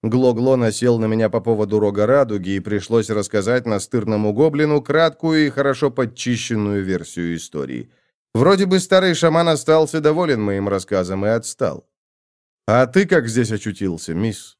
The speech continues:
спросил я воина пограничья, когда с едой было покончено.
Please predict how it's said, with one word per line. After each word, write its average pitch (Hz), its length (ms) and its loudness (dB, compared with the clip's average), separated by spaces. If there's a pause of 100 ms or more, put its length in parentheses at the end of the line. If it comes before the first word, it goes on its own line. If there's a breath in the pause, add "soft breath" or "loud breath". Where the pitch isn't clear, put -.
(140)
спросил 110 520 0
я 101 160 2
воина 104 320 0
пограничья, 117 640 0
когда 107 280 0
с 95 100 -8
едой 98 280 0
было 95 240 -4
покончено. 82 760 -6